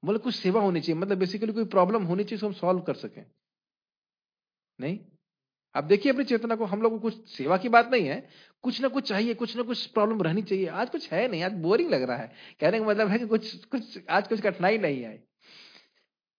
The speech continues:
इतने अभ्यस्त हो गए हम लोग परेशानियों के, तो इसलिए हम लोग कल्पना भी नहीं कर सकते कि ऐसा स्थान जहां नौकरी ढूंढने की जरूरत नहीं है, है कि नहीं लिटिल कृष्णा?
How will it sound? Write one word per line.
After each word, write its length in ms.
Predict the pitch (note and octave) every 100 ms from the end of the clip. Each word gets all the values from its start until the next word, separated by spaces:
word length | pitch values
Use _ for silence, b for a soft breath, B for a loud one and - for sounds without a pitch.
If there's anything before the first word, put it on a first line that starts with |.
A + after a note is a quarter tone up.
| -
इतने 240 | F3+ A#3+
अभ्यस्त 440 | A3+ D#3+ A3 A3+
हो 160 | G3 F3+
गए 160 | F3 F3+
हम 200 | D#3+ D3
लोग 360 | D#3+ G#2+ _
परेशानियों 520 | - C3+ B2+ B2+ B2+
के, 140 | G#2+ G2+ - _ _ _ _ _ b b b -
तो 80 |
इसलिए 160 | D#3 G3
हम 80 | G#3
लोग 140 | A3
कल्पना 340 | F3+ F3 G#3 G#3+
भी 120 | G#3
नहीं 160 | G3
कर 120 | G3 F3+
सकते 300 | F3+ F3+ F3+
कि 80 |
ऐसा 300 | D3 D3+ G3
स्थान 380 | F3+ F3+ E3 F3
जहां 160 | D#3+ D#3
नौकरी 340 | D#3 D#3 F#3+
ढूंढने 240 | D#3+ D#3+ F3
की 60 |
जरूरत 280 | D3+ D#3 D#3+
नहीं 200 | D#3 D#3
है, 440 | D3 C#3+ C#3+ D3 D3 _ _ _ _ _ _ _ _ _ _ _ _ _ _ _ -
है 100 | C3+
कि 100 | D3+
नहीं 240 | D#3+ F3+ F#3 - C#3
लिटिल 180 | C#3
कृष्णा? 440 | D#3 D#3 - E3